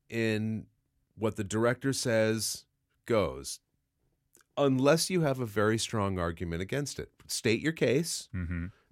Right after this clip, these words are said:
Speaker 1: but the director is usually your first audience. And so if they're not hearing what they need to hear, take 'em at their word. You can always do another take,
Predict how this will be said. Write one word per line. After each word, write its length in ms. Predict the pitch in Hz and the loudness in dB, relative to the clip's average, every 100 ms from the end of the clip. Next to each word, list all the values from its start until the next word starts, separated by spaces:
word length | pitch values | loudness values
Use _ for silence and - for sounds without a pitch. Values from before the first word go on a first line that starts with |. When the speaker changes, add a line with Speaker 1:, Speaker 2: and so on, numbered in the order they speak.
| - | 4
Speaker 1:
but 220 | 131 - | 4 4
the 100 | 147 | 2
director 560 | 139 160 185 190 196 185 | 2 4 4 4 2 2
is 180 | 165 | 2
usually 420 | 139 135 135 135 127 | 2 2 2 0 2
your 200 | 113 113 | 2 0
first 760 | - 117 113 120 - - - _ - | -2 0 2 2 -2 -6 -12 _ -4
audience. 600 | 151 233 110 - - - _ _ _ _ _ _ _ _ _ - | 2 2 2 -4 -8 -8 _ _ _ _ _ _ _ _ _ -2
And 160 | 117 110 | 0 4
so 240 | 120 117 | 6 6
if 200 | 120 104 | 4 0
they're 320 | 107 131 165 | 6 8 8
not 260 | 147 143 127 | 6 2 2
hearing 680 | - 143 139 101 95 107 - | 0 0 2 2 2 -2 -4
what 180 | 107 104 | -2 0
they 140 | 110 | 0
need 220 | 110 107 113 | 2 0 0
to 80 | |
hear, 360 | 127 139 123 127 _ _ _ _ - | 0 0 -2 -6 _ _ _ _ 2
take 240 | 214 262 | 4 4
'em 100 | 311 | 2
at 100 | 339 | 0
their 160 | 320 311 | 2 2
word. 360 | 330 330 - - _ _ _ _ _ _ _ _ - | 2 0 -2 -8 _ _ _ _ _ _ _ _ -2
You 100 | 160 | 4
can 140 | 185 | 6
always 240 | 226 214 147 | 8 6 6
do 180 | 151 | 6
another 300 | 135 117 98 | 8 6 4
take, 540 | 90 120 135 - - | 2 2 2 0 -6